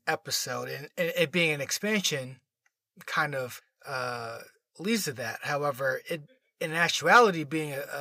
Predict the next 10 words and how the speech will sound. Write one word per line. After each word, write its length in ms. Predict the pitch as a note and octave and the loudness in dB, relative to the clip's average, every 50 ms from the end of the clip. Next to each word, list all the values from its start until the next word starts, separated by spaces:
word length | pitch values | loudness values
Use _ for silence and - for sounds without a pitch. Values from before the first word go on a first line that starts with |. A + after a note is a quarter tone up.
| C#3 C3+ C3 B2 | -8 -6 -6 -8
a 40 | C3 | -8
full 280 | - - - F#3 F3 D3+ | -6 -2 0 2 2 2
standalone 640 | - - F3+ E3 D3+ D3+ D3 C#3 C3+ B2 A#2 A2+ - | 0 -2 -4 -4 -4 -6 -8 -8 -8 -10 -12 -12 -8
game 440 | - D#3+ F3+ F#3+ F#3 F3+ E3 D#3 D3 | -4 -2 0 0 0 -2 -2 -4 -4
that's 180 | C#3+ C#3 - | -6 -6 -6
supposed 280 | - - - D#3+ D#3 D#3 - _ _ _ | -8 -6 -4 -4 -4 -4 -6 _ _ _
not 280 | - F#3 G3 F#3 E3+ D3+ | 0 6 6 6 6 6
directly 640 | - C#3+ C#3 C3 C3+ D#3 G3 A#3 A#3 - - F3 | 0 -8 -6 0 4 8 8 8 8 8 4 -4
lead 220 | C#3+ C#3+ D3 C#3+ C3 | -4 -4 -4 -6 -6
into 500 | C3 B2+ - - - C3 B2 A#2+ A#2 | -6 -6 -4 -4 -4 -4 -6 -10 -8